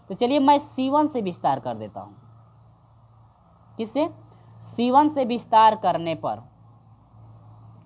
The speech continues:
जब आप सी वन से विस्तार करेंगे मेरे प्रिय छात्रों, तो ध्यान दीजिएगा क्या आपका मिलेगा। यक्स प्लस आपका नाइन है, दूसरे कोष्ठक में देखिए यहाँ पे प्लस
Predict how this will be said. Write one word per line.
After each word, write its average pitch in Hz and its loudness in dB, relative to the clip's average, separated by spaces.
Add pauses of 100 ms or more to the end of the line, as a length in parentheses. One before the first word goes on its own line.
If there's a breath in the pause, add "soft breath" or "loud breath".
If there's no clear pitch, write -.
(320)
जब 202 6
आप 247 4
सी 220 -8
वन 220 -2
से 202 -6
विस्तार 185 0
करेंगे 165 -4
मेरे 156 -4
प्रिय 156 -12
छात्रों, 185 -4
तो 254 -12
ध्यान 254 -4
दीजिएगा 254 -2
क्या 202 2
आपका 151 0
मिलेगा। 110 -6 (680)
यक्स 175 4
प्लस 220 2
आपका 202 2
नाइन 180 0
है, 220 -2 (580)
दूसरे 196 -6
कोष्ठक 233 -6
में 226 -6
देखिए 226 -6
यहाँ 226 -4
पे 226 -10 (880)
प्लस 240 4